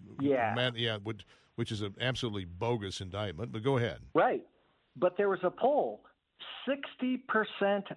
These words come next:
Speaker 1: of Americans, and it's documented. You can, people can Google this. Sixty percent of Americans agreed that that indictment was politically motivated, but they approved of the indictment.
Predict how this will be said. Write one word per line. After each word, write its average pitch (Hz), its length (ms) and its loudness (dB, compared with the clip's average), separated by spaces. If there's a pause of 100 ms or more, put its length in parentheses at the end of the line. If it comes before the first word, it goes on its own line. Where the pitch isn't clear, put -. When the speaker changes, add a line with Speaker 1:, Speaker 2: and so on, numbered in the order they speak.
Speaker 1:
of 151 140 6
Americans, 151 720 2 (120)
and 156 100 0
it's 175 220 -2
documented. 127 800 2
You 160 100 -2
can, 180 320 -4 (240)
people 160 240 0
can 165 220 -2
Google 180 320 4
this. 104 180 -6 (580)
Sixty 262 300 0
percent 208 400 2
of 180 100 6
Americans 170 680 2 (180)
agreed 147 800 0 (500)
that 139 220 4
that 175 240 6
indictment 160 580 0
was 135 140 -2 (100)
politically 160 480 0
motivated, 131 760 0 (360)
but - 200 6
they 196 200 6
approved 190 1040 0 (380)
of 165 240 4
the 180 140 -2
indictment. 175 720 -2